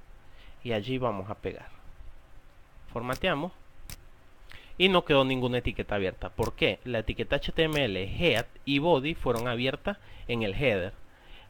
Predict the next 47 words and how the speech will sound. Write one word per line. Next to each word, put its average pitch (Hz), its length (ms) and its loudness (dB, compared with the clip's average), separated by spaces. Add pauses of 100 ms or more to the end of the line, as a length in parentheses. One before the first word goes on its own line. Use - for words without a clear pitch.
además 113 360 2
de 120 60 0
la 120 60 2
etiqueta 113 440 -2
section 117 460 -4 (280)
con 117 180 0
la 107 80 -2
clase 113 280 -6
contenedor. 113 540 -2 (360)
En 110 60 -4
el 104 120 -4
sidebar 139 440 2
no 170 100 0
fueron 180 300 2
cerradas, 190 580 2
pero 202 240 4
sí 180 200 -2
fueron 175 280 0
cerradas 107 440 0
en 107 100 -6
el 110 60 -8
footer. - 320 -4 (120)
Fue 98 140 -2
cerrada 110 360 0
la - 20 0
etiqueta - 400 -6
section 165 460 -2 (440)
de 113 120 -2
la 104 100 -2
clase - 300 -8
contenedor, 156 540 0 (340)
la 120 80 -2
etiqueta - 580 -2
body 175 480 6
y 220 60 0
la 143 80 0
etiqueta 117 340 -2
H - 160 -4
T 117 140 -2
M 104 200 -2
L. 98 140 -6
Están 110 300 -4
todas 143 200 4
las 151 100 0
etiquetas 135 520 -2
debidamente 131 640 0
cerradas. 160 560 2